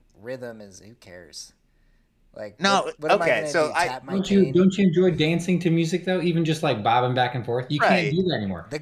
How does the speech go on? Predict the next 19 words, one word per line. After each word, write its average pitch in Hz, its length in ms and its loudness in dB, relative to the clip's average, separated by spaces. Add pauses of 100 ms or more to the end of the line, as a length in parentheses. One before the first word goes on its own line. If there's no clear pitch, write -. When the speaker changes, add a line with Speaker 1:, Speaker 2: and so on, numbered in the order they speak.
Speaker 3:
You 180 140 0
don't 208 160 2
Speaker 1:
glory 196 60 -4
Speaker 3:
even 180 240 -2
Speaker 1:
days 165 200 -6
are 147 340 -4
over. 151 640 -6 (160)
Speaker 2:
It's, 180 180 -6 (200)
<laughs> - 200 -10
it's 349 220 -4
not 247 220 2
about 190 380 0 (260)
performing, 170 760 0
Cam. 151 380 0
<laughs> - 60 -14 (640)
It's - 120 -16
not 175 140 0
about 170 200 0
performing. 139 600 -8